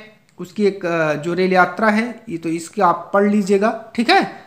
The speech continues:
आइए हम लोग चलते हैं अपने चैप्टर पर। आरंभिक मानव,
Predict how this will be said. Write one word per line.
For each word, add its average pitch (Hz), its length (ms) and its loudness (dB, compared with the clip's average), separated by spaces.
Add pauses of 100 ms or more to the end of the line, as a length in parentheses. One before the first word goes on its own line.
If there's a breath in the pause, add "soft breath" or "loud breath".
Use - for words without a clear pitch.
(180)
आइए 180 260 -2
हम 196 220 -4
लोग 202 120 -4
चलते 175 300 -4
हैं 202 280 -8
अपने - 260 -8
चैप्टर 147 320 -10
पर। 139 420 -12 (960 loud breath)
आरंभिक 226 560 4
मानव, 170 420 0